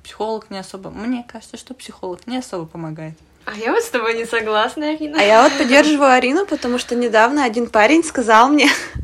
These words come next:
Speaker 3: <laughs> такую вещь, которая вроде бы она и лежала на поверхности, но я как-то ее отвергала. «Психолог, психолог тебе не поможет, когда ты не решишь помочь себе сам». Это
Speaker 1: Да.
Speaker 3: во-первых.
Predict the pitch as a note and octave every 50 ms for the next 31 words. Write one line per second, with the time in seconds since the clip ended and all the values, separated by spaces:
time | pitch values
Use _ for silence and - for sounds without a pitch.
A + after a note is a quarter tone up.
0 | - - F4 E4 - - - - - - - - - - - - - G#3+ - -
1 | - - C4+ - - C4+ C4+ C4+ C4 B3+ - C4 - - - - - - G#3+ A3+
2 | A#3 D4+ G4 - - - C4 B3+ B3 A#3+ A#3 A#3+ C4 C4 C#4+ A#3 B3 B3 B3 B3
3 | A#3+ A#3+ A#3+ A#3+ A#3+ B3+ B3 A#3+ A#3+ A#3+ A3+ - G3+ A3+ C4 - - - - -
4 | - A3+ G#3+ G3+ A3 C4 - - - A#3+ A3+ A3+ A#3 - A3+ G#3+ G3+ G3 F3+ E3
5 | D#3+ - - - - - - - - - - - - _ _ - - - - -
6 | C#4+ D4 F4 G4 F4+ - - - - - - - - F#4 F#4 - - - A#3+ C#4+
7 | D4+ D4+ D4 - C#4 C4 B3 B3+ E4+ G4 G4+ - - A#3 A3 A3+ - A#3 G#3+ A3+
8 | A3 G#3+ G#3 G#3+ - C4 - - A3+ A3 A3+ A#3 - - - - G#3+ - - F#3+
9 | F3+ D#3+ - - _ _ _ _ - G3+ G3+ G#3 G3+ G3 G3 A3 A#3 D4+ D#4+ -
10 | -